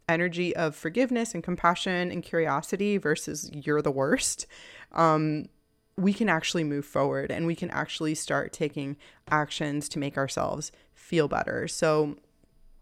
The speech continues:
if you've had something happen like that, like,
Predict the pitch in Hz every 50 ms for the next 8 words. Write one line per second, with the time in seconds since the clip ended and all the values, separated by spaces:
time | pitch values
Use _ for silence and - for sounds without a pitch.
0 | _ - - - - 151 - - 175 170 - 165 160 170 - - 170 170 - 160
1 | 151 156 156 165 - 151 151 - 156 156 170 185 185 196 - 208 208 247 269 -
2 | 208 175 156 156 -